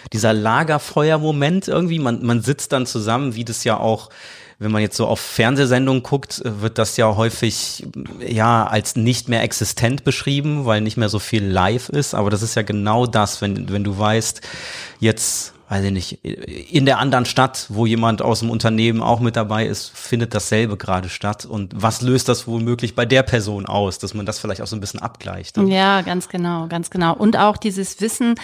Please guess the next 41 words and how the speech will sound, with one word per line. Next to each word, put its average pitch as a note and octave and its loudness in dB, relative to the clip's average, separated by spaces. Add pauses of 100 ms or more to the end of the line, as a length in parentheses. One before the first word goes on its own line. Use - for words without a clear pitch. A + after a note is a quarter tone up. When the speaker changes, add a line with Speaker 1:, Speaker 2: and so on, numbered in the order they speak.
(240)
Speaker 2:
das G3 0
hier, A3 4
das F#3+ -2
ist - -6
jetzt G3 -4
nicht F#3 -2
vorgefertigt A#3 0
als F#3 0
Event, G3 0
sondern F#3 0
es D3 -4
ist - -10
eben F#3 0
live. E3 0
Also F3 -8
wir F3 0
haben F#3+ 0
auch - -2
immer F#3+ 2
gesagt, F#3 -2
Mitmachfernsehen, C#3+ 0
nicht? C4 -2 (360)
Also F#3 2
wir F#3+ 4
haben G#3+ 4
dann G3 0
auch G3 2
so G#3+ -2
Sachen G#3 0
verschickt - -2
wie G3+ -2
Jonglierbälle F3+ 2
und C#3 -2
dann C#3+ -2
hat E3+ -6
man E3+ -2
dann E3+ 2
einen E3+ 2
Jonglagekurs E3+ 0
gemacht - -12
oder F#3+ 0